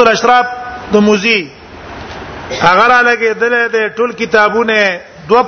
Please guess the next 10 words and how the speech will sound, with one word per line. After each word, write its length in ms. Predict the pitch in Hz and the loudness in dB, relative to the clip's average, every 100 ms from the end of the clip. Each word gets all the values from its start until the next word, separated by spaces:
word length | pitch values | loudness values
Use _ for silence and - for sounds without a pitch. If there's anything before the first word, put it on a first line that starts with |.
| - | 0
څلوېښت 380 | 240 233 240 226 | 0 0 -2 -2
حساب 280 | 190 214 208 | 2 2 2
کړي، 440 | 190 196 190 196 196 - - - - - - - - - - - - | -2 0 0 -2 -4 -8 -20 -20 -20 -18 -18 -16 -16 -16 -16 -8 0
دوه 120 | 214 | 0
څلوېښت. 480 | 214 202 190 165 - - - - - - - - - - - - - - - - - | 2 2 2 0 -4 -16 -16 -16 -16 -16 -16 -16 -16 -16 -16 -16 -16 -16 -16 -16 -2
ولې 160 | 175 214 | 2 4
هغه 160 | 220 247 | 4 2
تداخل 580 | 247 196 202 196 247 247 240 | 2 4 2 4 0 0 2
کړی 220 | 220 202 | 2 2
دی، 160 | 185 | 0